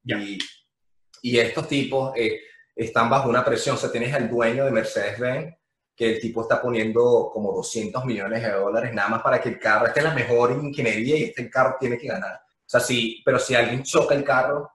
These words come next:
Speaker 2: ¿sabes? Que son doscientos millones de dólares, ¿sabes? E-, eso, exactamente, esa es la presión que tienen.
Speaker 1: Ya.
Speaker 2: Entonces, eh,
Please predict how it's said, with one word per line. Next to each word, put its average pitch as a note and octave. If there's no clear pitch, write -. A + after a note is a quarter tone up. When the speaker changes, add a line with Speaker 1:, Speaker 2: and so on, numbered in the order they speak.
Speaker 2:
¿sabes? A#2
Que A2
son A2
doscientos B2+
millones A2
de B2+
dólares, -
¿sabes? B2
E-, A#2+
eso, B2
exactamente, C3+
esa D3+
es C#3+
la D#3
presión A2+
que B2+
tienen. A2
Speaker 1:
Ya. A#2
Speaker 2:
Entonces, C#3+
eh, A#2+